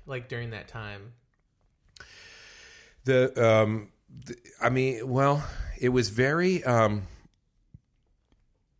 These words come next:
Speaker 2: it felt like a, uh,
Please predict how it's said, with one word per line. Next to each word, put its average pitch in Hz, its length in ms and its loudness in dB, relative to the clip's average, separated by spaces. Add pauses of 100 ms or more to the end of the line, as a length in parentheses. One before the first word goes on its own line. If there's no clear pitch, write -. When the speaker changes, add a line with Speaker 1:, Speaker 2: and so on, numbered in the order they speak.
(520)
Speaker 2:
it 127 120 4
felt 165 440 0
like 120 520 2
a, 101 560 0
uh, 95 580 0